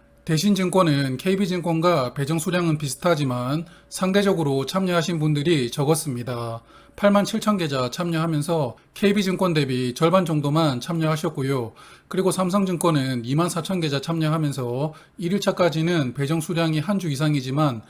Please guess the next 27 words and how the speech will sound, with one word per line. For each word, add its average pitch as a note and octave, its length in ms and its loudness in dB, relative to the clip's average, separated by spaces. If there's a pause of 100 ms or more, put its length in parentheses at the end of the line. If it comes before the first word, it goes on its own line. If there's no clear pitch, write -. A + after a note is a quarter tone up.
(240)
내일 F3+ 300 4
되면 C3 500 0
소수점으로 D#3+ 800 0
바뀐다고 C#3+ 460 -2
생각을 D#3 380 -2
합니다. A#2+ 540 -2 (220)
그래서 F#3 320 0
일 F3+ 100 2
일차 F#3+ 220 0
청약을 F3 380 0
미루어 C#3+ 360 0
볼 B2 160 -4
때 B2+ 420 -4 (220)
내일 F#3+ 300 4
최종적으로는 E3+ 960 2
오십이만 E3 580 0
계좌 B2+ 380 -2
정도가 D3 360 -2
참여할 D#3+ 380 0
것 D#3 140 -2
같은데요. C3+ 680 -2 (380)
에이치피에스피는 D#3 1120 -2
일 E3+ 120 0
일차 F#3 220 -2
계좌 C#3+ 220 -2
수 D3+ 180 -6
대비 C3 540 -4